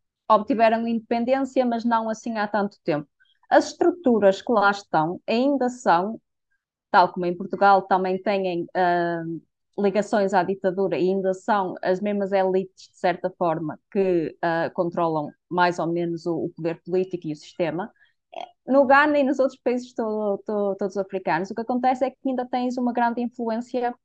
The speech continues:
ah, do, do legado colonial e uma grande influência europeia,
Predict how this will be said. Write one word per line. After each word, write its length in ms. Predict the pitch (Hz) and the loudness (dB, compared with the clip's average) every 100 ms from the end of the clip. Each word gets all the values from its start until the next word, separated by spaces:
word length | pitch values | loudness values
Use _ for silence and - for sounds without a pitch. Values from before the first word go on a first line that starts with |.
| _ _ _ _ _ | _ _ _ _ _
ah, 380 | - 233 233 233 180 | 2 6 6 4 0
do, 180 | 202 233 | -4 0
do 200 | 247 247 | 2 2
legado 380 | 226 240 247 240 | 2 2 2 -2
colonial 640 | 214 214 196 190 185 202 | -8 -6 2 6 6 4
e 120 | 226 | -2
uma 140 | 226 226 | -4 -4
grande 320 | 226 220 233 | -2 -2 -4
influência 500 | 220 226 208 226 233 | -8 -6 -6 -4 -4
europeia, 640 | 214 208 226 214 202 208 | -4 -2 -2 0 0 -2